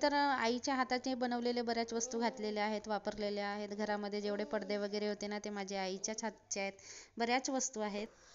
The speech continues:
मी विणकाम माझ्या आईकडूनच शिकलेली आहे, मला आईने शिकवलेलं आहे. आम्ही, अं, म्हणजे गुरं शेतामध्ये चारायला घेऊन जात होतो किंवा शेतामध्ये कामं असेल, कंटाळा येत असेल, त्यावेळेस मी घेऊन जात होती आणि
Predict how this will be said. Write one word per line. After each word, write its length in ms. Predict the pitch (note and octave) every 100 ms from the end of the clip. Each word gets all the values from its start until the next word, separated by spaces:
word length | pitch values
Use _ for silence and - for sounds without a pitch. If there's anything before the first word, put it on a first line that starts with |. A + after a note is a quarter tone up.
| -
मी 220 | A#3 A#3+ B3
विणकाम 420 | A#3+ A3+ A#3 A3+
माझ्या 320 | G#3+ G#3 G#3+
आईकडूनच 560 | G3+ G#3 G#3+ A3 A3+ -
शिकलेली 480 | - G#3 G3+ G3+
आहे, 280 | G3 G3 G#3+
मला 280 | A3+ G#3+ G#3+
आईने 360 | G3 G3 G#3 G#3
शिकवलेलं 560 | G#3 G3 G3 G3 F#3+
आहे. 300 | F#3 G3+ G#3 B3+ - - - -
आम्ही, 440 | G#3 A3 A3+ A#3 A#3 -
अं, 320 | A3 A3 G#3 - - - -
म्हणजे 220 | A3+ A#3
गुरं 400 | G#3+ A#3+ A#3+ C4 C#4 - -
शेतामध्ये 640 | - B3 A3+ A3+ A3 A3+
चारायला 440 | A#3 A3 G#3+ G#3+
घेऊन 260 | G#3+ A3+ G#3+
जात 180 | G#3+ A3
होतो 220 | A3 G#3+
किंवा 240 | G#3 G3+ G#3
शेतामध्ये 500 | A3 G#3+ G#3 G3+ G#3+
कामं 340 | G#3 G#3 A3
असेल, 320 | A3+ A3 G#3+ G#3+
कंटाळा 420 | G#3+ G#3 G#3+ G#3
येत 260 | G#3 G#3 G#3
असेल, 320 | A3 A3 G#3+
त्यावेळेस 460 | G#3 G#3 G#3 G#3+ A3
मी 340 | G#3+ G#3+ A3 - - - G#3+
घेऊन 260 | A#3+ A#3+
जात 120 | A#3 A#3
होती 220 | A#3 A3+
आणि 200 | A3 A3+